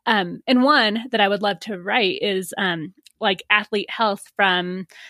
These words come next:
from your hair to your toes, you know, like, what we can do, um, to keep ourselves healthy as we age and, and as we're athletes. And so I thought we'd start with the brain. And I'm, um, you know, starting this research, and I don't know if this will ever turn to a book because it's, it's just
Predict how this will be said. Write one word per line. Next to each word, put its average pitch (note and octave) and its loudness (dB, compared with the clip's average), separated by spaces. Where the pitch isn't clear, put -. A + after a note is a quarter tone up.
from G3 -2
your F#3 -2
hair A#3 4
to - 0
your G3+ 4
toes, G3+ 4
you A#3+ 4
know, A3+ 4
like, G#3 2
what A3 2
we G#3+ -4
can G3+ -2
do, F#3 2
um, F3+ 0
to C4 -4
keep A#3 0
ourselves F#3+ 2
healthy G3 0
as F3 0
we F3+ -2
age F3 0
and, E3 -6
and F3 -6
as F3 -2
we're F3 -2
athletes. - -2
And A3+ 0
so G3+ 2
I A3 -6
thought B3+ 2
we'd A3+ -4
start A3 0
with G#3+ -4
the G3 -6
brain. G#3+ 2
And G3+ -2
I'm, G#3 -2
um, F3+ -4
you C4 0
know, B3+ 4
starting D4 4
this C4+ 0
research, C4 0
and A#3+ -2
I C#4 4
don't B3 2
know G3 0
if F3+ -4
this - -6
will G3+ -2
ever F#3+ -2
turn G3 -4
to G3 -6
a F#3 -4
book E3+ -8
because G3 -10
it's, - -14
it's - -10
just - -12